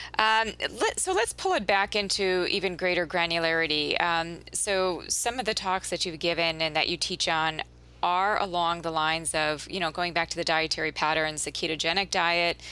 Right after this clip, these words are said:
looking at low carb. Um, I, I'm kind of curious to get your take on, uh, a very controversial topic within that sphere,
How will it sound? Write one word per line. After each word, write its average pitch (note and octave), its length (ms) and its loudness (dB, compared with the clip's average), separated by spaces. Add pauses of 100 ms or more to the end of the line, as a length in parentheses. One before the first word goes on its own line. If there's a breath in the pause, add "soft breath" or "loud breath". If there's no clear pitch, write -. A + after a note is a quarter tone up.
(320 loud breath)
looking F3 240 -2
at E3+ 140 2
low E3+ 240 0
carb. D#3+ 640 0 (640 loud breath)
Um, F3 460 2 (560)
I, C4+ 200 2
I'm - 100 4
kind G4 320 2
of - 80 -6
curious F#3 680 2
to G#3 100 -2
get F#3+ 260 2
your F#3+ 140 2
take F3 320 0
on, D#3+ 460 0
uh, D#3 340 0
a F3 60 2
very G3+ 240 2
controversial F3 720 -2
topic D#3+ 400 -2
within F3+ 240 -2
that F3 180 0
sphere, D3+ 640 0